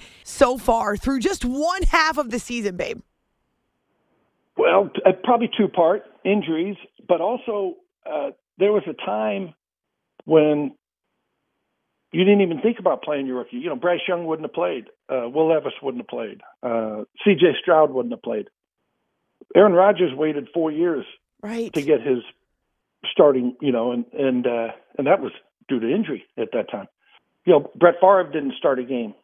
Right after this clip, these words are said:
Speaker 2: as a rookie. He threw five passes. He was in Atlanta, but so now you, you, they draft him and they throw him out there, ready or not, here we come. <laughs> So that's part of it. And, uh, but, but as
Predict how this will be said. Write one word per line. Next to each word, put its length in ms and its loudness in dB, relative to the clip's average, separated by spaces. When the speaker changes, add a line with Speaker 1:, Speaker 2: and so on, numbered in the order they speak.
Speaker 2:
as 140 -4
a 60 -4
rookie. 360 -8
He 120 -6
threw 160 -6
five 280 0
passes. 460 -6
He 80 -4
was 120 0
in 120 2
Atlanta, 580 2
but 260 0
so 360 4
now 240 0
you, 180 -4
you, 160 -12
they 80 -2
draft 420 2
him 100 0
and 120 -4
they 120 -6
throw 160 -2
him 80 -4
out 220 -4
there, 220 -6
ready 220 2
or 80 2
not, 260 0
here 120 0
we 100 -4
come. 320 -2
<laughs> 80 0
So 220 6
that's 220 0
part 200 6
of 80 0
it. 240 0
And, 300 2
uh, 220 0
but, 180 0
but 140 0
as 180 -2